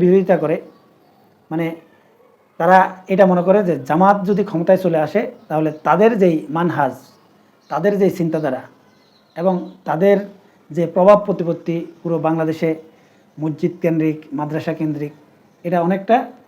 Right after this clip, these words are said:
দুর্বল হয়ে যেতে পারে। এই চিন্তাধারা যেসব কওমি আলেমরা করে তারাও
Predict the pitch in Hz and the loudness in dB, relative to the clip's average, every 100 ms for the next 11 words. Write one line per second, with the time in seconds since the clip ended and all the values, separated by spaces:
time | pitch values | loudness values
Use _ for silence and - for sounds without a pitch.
0 | 156 233 220 175 160 131 113 117 - _ | 0 4 6 4 2 -4 -12 -16 -18 _
1 | _ _ _ _ _ _ _ _ _ _ | _ _ _ _ _ _ _ _ _ _
2 | _ 190 196 - 185 208 208 214 214 165 | _ -4 -2 0 2 6 8 6 4 -6
3 | 160 175 170 - - 185 180 160 160 165 | 0 0 0 -12 0 2 4 2 2 0
4 | 180 151 151 233 - _ _ _ _ 156 | 0 -2 -4 -4 -12 _ _ _ _ 0
5 | 180 | 0